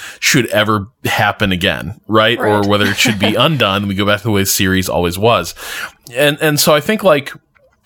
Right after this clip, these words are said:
Speaker 1: you know, in, in that example, you know, a game that I, I sort of flash back to was, um, like, X-Wing Alliance,
Speaker 2: Hmm.
Speaker 1: because that was, that was kind of the end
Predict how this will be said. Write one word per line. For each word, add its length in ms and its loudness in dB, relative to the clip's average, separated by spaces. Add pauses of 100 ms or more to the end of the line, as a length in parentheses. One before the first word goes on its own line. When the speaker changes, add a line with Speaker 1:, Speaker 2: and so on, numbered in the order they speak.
(120)
Speaker 1:
you 100 4
know, 120 2
in, 320 0
in 240 2
that 180 2
example, 720 -2 (1000)
you 140 0
know, 300 2 (400)
a 100 2
game 380 2
that 200 2
I, 340 2
I 60 2
sort 260 0
of 140 -2
flash 600 -4
back 320 0
to 340 0
was, 480 -2
um, 480 -2
like, 260 -2 (260)
X-Wing 380 0
Alliance, 720 -2 (380)
Speaker 2:
Hmm. 200 2 (180)
Speaker 1:
because 400 0
that 200 2
was, 160 -2
that 240 0
was 120 -4
kind 380 -4
of 120 0
the 160 2
end 460 0